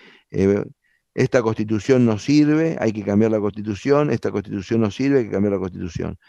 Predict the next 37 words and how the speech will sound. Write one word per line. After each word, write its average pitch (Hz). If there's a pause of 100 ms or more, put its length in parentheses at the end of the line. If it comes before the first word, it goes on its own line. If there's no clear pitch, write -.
(580)
Si -
a 196
ellos 185
no 156
les 156
sirve 101
la 95
constitución, 104 (720)
porque 98
la 113
pregunta 147
es, 110
¿la 117
única 175
forma 139
de 107
poder, 110 (680)
eh, 90
desplegar 110
su 113
programa 110
de 107
gobierno 123
es 101
tener 117
los 113
veinticuatro 107
gobernadores 104
y -
las 98
dos 104
cámaras? 120 (680)
O 90
sea, 104
no 127
pueden 180
des-, 131